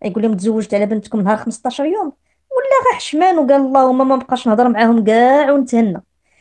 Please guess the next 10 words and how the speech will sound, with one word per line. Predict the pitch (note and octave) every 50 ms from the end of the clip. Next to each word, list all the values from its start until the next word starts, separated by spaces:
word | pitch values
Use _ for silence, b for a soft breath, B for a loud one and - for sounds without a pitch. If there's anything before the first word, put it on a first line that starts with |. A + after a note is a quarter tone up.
| _ _ _ _ -
اما | C4+ C4 C4+ C#4+
هي | C#4+ C#4 D#4+ F#4+ A#4+ A#4 G#4 F4 D#4 - _ _ _ _ _ -
وليداتها | - G4+ F#4 D#4 D4+ C4 F#3+ G#3+ G#3+ G#3+ G#3 - F#3+ F#3 F#3+ F#3+ G3 G#3 A3+
وعائلتها | A3+ G3+ G3 G#3+ B3 - B3 A#3 A3+ G#3 - - - F3+ G#3 G3+ G#3 G#3+ A3 A#3 A#3+ B3 B3+
وتريكتها | C4 C4 B3 B3+ - D4 C4+ B3 A3+ B3+ B3+ B3 - - - A3 G3 A3+ A#3+ A#3+ B3 B3+ B3+ C4 C4+ C4+
وريحه | C4+ B3+ C4 C#4 C4+ - _ -
الشحمه | - - - - - - - A3 B3+ D4
في | D4
الشاقور | - - - - C4 B3+ B3+ - D4 C#4+ C#4
ديالها | B3 G3+ A3+ A3 G#3+ G3+ F#3+ F3 F3 F#3